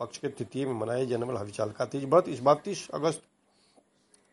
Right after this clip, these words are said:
मंगलवार के दिन सभी सुहागिन महिलाएं नए प्रधान में दुल्हन की तरह सज संवार को पूर्व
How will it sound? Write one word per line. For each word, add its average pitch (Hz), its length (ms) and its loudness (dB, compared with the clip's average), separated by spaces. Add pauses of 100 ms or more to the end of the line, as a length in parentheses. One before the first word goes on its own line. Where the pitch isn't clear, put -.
(400)
मंगलवार 165 500 10
के 151 240 2
दिन 127 260 2
सभी 151 300 0
सुहागिन 131 400 4
महिलाएं 127 340 4
नए 131 180 4
प्रधान 123 420 4
में 123 220 0
दुल्हन 135 260 4
की 139 160 -6
तरह 120 220 4
सज 139 220 2
संवार 123 320 6
को 123 140 -4
पूर्व 151 260 -6